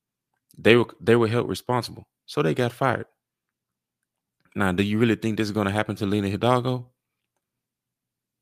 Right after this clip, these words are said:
I'm guessing not. I'm guessing these,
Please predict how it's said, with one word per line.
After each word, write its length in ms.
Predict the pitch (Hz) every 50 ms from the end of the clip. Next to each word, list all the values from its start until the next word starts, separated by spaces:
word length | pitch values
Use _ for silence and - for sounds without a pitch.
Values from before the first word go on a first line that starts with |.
| _ _ _ _ - _ _
I'm 200 | 107 110 104 98
guessing 360 | 92 107 101 - - 92 90
not. 240 | 92 87 69 - - _ _ _ _ _ _ _ _ _ _ _ _ _ _ _ _ _ _ _ _ _ _ _ _ _ _ _ _ - - _ _ _ _ _ _ _ _ _ _ _ _ _ _ _ _ _ _ _ _ _ _ _ _ _ _ _ _ _ _ _ _ - - _ _ _ _ _ _ _ _ - _ _ _ _ _ _ _ _ _ _ _
I'm 220 | - 104 101 101
guessing 460 | 92 107 107 98 - - 101 95 90
these, 420 | 90 101 107 107 107 107 104 -